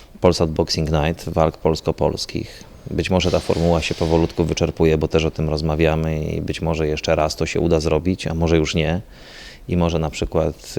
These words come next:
jedna z kolejnych gal to będzie Polska kontra Stany Zjednoczone, czy, czy kontra inny kraj, bo rzeczywiście, no, jest dosyć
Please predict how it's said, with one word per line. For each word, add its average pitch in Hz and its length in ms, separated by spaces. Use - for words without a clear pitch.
jedna 80 260
z - 60
kolejnych 78 400
gal 76 240
to 80 100
będzie 78 300
Polska 80 380
kontra 80 280
Stany 80 260
Zjednoczone, 76 560
czy, 73 280
czy - 100
kontra 85 360
inny 82 320
kraj, 76 260
bo 80 140
rzeczywiście, 80 560
no, 78 80
jest 80 280
dosyć - 640